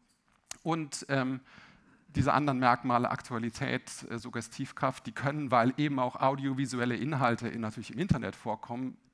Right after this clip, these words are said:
nicht als Alleinstellungsmerkmal des Fernsehens herhalten. Das heißt,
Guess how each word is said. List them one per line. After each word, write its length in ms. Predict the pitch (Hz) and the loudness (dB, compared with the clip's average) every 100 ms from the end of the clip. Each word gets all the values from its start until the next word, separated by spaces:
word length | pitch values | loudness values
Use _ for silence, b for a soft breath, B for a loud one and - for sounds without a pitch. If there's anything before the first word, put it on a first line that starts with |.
| _ | _
nicht 300 | 139 - - | -6 -4 -4
als 160 | 123 - | -4 0
Alleinstellungsmerkmal 960 | 107 113 113 110 104 - 104 85 95 | -2 -2 -6 -10 -10 -8 -4 -4 -4
des 140 | 92 - | -6 -6
Fernsehens 480 | 87 85 85 85 - | -8 -8 -10 -14 -10
herhalten. 420 | 78 73 69 _ _ B B B B B B B | -10 -10 -14 _ _ B B B B B B B
Das 140 | - | -4
heißt, 220 | 120 117 | -2 -4